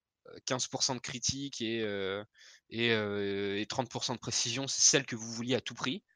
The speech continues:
Vous l'avez pour votre arme, pour votre première arme, mais vous, vous l'aurez débloqué pour toutes vos armes.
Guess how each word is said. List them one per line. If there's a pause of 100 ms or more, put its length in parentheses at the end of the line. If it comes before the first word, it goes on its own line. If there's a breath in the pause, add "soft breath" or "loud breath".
(200)
Vous
l'avez (120)
pour
votre
arme, (600)
pour
votre
première
arme, (280 loud breath)
mais
vous, (140)
vous
l'aurez
débloqué
pour
toutes
vos
armes.